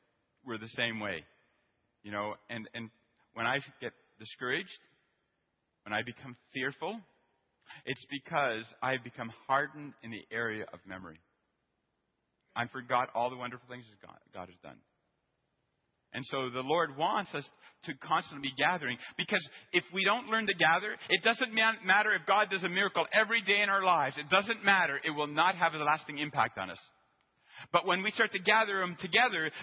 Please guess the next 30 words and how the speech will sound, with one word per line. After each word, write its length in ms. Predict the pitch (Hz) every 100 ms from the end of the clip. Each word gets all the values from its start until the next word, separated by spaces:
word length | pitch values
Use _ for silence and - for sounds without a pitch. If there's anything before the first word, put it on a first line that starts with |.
| -
then 100 | 185
anytime 400 | 226 247 233 214
God 220 | 202 202 185
does 100 | -
something 260 | 202 175
miraculous 540 | 165 185 220 - 156 160
or 60 |
wonderful, 340 | 165 220 180 175 - 165
we 120 | 190 156
gather 240 | 202 208 170
together, 320 | 175 220 196 - -
then 100 | 190
our 120 | 185 185
fragments 420 | 214 247 208 180
become 260 | 175 170 165
larger 400 | 180 214 226 185
and 80 | 175
larger 320 | 185 214 190
and 80 | 180
larger 320 | 185 196 165
and 80 | 170
larger. 540 | 196 247 208 131 87 - _ _ _ _ _ _ _ _ _ _ _ _ _ _ _ _ _ _ _ _ _ _ _ _ _ _ _ _ _ _ _ _ _ _ _ _ _ _ _ _ _ _ _ _ _ _ _
When 140 | 127 151
our 120 | 147
memories 520 | 156 202 214 214 202 -
are 120 | 151 -
filled 240 | 180 196 185 147
with 120 | 139 _ -
God's 400 | 143 160 175 170 - - _
faithfulness, 600 | 202 196 196 _ 110 101